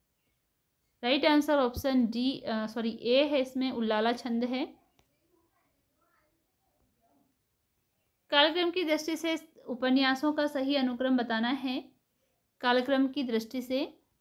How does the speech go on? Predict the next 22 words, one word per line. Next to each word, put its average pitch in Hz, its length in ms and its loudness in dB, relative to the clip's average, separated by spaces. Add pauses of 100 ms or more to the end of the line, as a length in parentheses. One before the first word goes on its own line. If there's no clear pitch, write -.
(420)
तो 220 440 -2
इसके 226 300 -6
लिए 277 120 2
राइट 262 240 2
आंसर 269 300 0
ऑप्शन 262 380 0
बी 254 260 0
है, 262 400 -2
अ, - 100 -14 (1160)
पहला 262 600 2 (320)
आता 233 260 -2
है 269 160 0
इसमें 262 280 -4
भूतनाथ, 240 500 0
फिर 254 240 -10
कब 240 340 -6
तक 254 200 -8
पुकारूं, 247 560 0
डूबते 233 360 -2
मस्तूल 247 440 -2
और 262 100 -2
अंतिम 220 420 -4